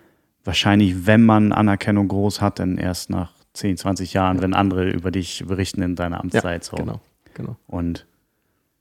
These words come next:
Speaker 1: ja, schwieriges Thema, aber ich bin, ich bin auch nicht so politisch versiert, muss
Speaker 2: Ich
Speaker 1: ich
Speaker 2: auch,
Speaker 1: ehrlich
Speaker 2: ich auch
Speaker 1: sagen,
Speaker 2: absolut,
Speaker 1: deswegen,
Speaker 2: muss
Speaker 1: also
Speaker 2: ich auch
Speaker 1: deswegen,
Speaker 2: absolut sagen.
Speaker 1: deswegen
Speaker 2: Deshalb
Speaker 1: probiere ich mich da immer auch sehr, so ein bisschen raus, rauszuziehen. Ich probiere nicht irgendwie eine starke Meinung, äh, in irgendeiner Weise zu vertreten, weil,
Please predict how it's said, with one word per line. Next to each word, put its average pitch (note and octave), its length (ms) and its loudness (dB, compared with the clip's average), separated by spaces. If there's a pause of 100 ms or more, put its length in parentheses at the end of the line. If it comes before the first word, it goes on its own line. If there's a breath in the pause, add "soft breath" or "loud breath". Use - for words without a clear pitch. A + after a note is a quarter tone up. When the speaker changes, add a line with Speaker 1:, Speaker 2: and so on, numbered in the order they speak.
(440)
Speaker 1:
ja, F2 220 -4 (760)
schwieriges A2 320 2
Thema, F#2 180 2
aber G2 100 2
ich - 80 -6
bin, - 180 0
ich - 140 -6
bin F#2+ 100 -4
auch F2+ 140 -8
nicht F#2+ 120 -4
so F2 100 -10
politisch F2+ 420 -10
versiert, F2+ 340 -6
muss - 160 -20
Speaker 2:
Ich - 240 4
Speaker 1:
ich - 60 4
Speaker 2:
auch, - 80 4
Speaker 1:
ehrlich G2 160 2
Speaker 2:
ich B2+ 40 8
auch A#2+ 60 8
Speaker 1:
sagen, A2+ 100 4
Speaker 2:
absolut, G#2+ 240 2
Speaker 1:
deswegen, F#2 100 4
Speaker 2:
muss B2 120 8
Speaker 1:
also G2+ 120 4
Speaker 2:
ich G#2+ 40 4
auch A2 40 8
Speaker 1:
deswegen, A2 100 6
Speaker 2:
absolut F#2+ 240 -2
sagen. F#2 120 -4
Speaker 1:
deswegen G#2 140 4
Speaker 2:
Deshalb A2 140 6
Speaker 1:
probiere A2+ 240 6
ich A2 80 4
mich A2 140 4
da F#2+ 120 2
immer G#2 220 2
auch G2+ 80 -2
sehr, G2+ 380 -2 (360 loud breath)
so - 80 -14
ein G2 40 -8
bisschen G2+ 260 0
raus, F#2+ 440 2
rauszuziehen. F#2+ 680 0
Ich F2 100 -4
probiere G2 280 -2
nicht F#2 120 0
irgendwie F#2+ 180 0
eine F#2+ 80 -2
starke F#2+ 320 -2
Meinung, F#2 560 0
äh, - 220 -8
in - 140 -2
irgendeiner G#2 380 2
Weise F#2+ 260 2
zu F2 100 -10
vertreten, G#2+ 380 2
weil, G#2 140 4